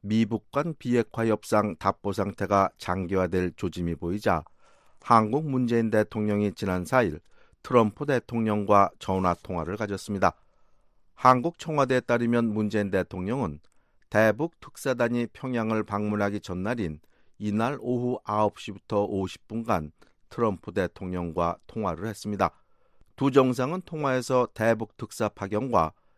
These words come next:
미북 비핵화 협상, 삼 차 남북 정상회담 등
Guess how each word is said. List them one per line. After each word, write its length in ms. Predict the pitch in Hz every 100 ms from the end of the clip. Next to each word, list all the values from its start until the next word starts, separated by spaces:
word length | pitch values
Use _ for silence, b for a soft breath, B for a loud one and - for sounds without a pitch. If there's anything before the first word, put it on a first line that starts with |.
| _
미북 480 | 110 117 110 170 -
비핵화 420 | 127 117 - 104
협상, 460 | 117 - 101 78 71 - _ -
삼 320 | - 123 117
차 180 | - 156
남북 460 | 135 123 117 -
정상회담 720 | - 113 107 107 107 104 107
등 240 | 104 104